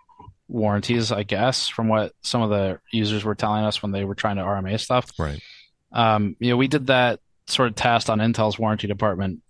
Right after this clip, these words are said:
Speaker 1: a very long time ago with X M P, and, uh, no one seemed to care when we said,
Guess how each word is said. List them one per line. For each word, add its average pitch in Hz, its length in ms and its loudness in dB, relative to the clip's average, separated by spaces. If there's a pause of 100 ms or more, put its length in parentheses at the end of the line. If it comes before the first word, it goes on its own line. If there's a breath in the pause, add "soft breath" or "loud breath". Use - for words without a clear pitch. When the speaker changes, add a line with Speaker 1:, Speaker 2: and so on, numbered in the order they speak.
(140)
Speaker 1:
a 117 100 -8
very 113 400 2
long 101 240 2
time 98 220 0
ago 95 560 -2
with 90 140 -4
X 104 220 -4
M 98 100 -4
P, 107 380 0 (680 soft breath)
and, 104 800 2 (200)
uh, 101 480 0
no 110 240 2
one 107 240 2
seemed 101 380 -4
to 95 120 -4
care 87 480 -6
when 104 200 -2
we 98 100 0
said, 92 380 -2